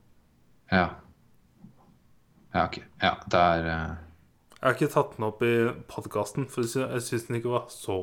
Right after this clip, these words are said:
Speaker 2: interessant. <laughs>
Speaker 1: Ja, det er sånn
Speaker 2: Men det, det er jo en sånn type, det er jo en sånn type fyr.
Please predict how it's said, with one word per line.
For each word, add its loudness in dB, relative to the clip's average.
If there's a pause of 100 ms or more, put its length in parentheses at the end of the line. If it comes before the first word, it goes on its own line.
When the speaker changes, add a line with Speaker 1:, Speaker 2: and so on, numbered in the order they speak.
(100)
Speaker 2:
interessant. -6
<laughs> -20 (360)
Speaker 1:
Ja, 6 (100)
det 8
er 8
sånn 0 (400)
Speaker 2:
Men 4
det, 2 (1000)
det -2
er 6
jo 6
en 0
sånn 4
type, 0
det 6
er 8
jo 8
en -8
sånn 0
type -4
fyr. -10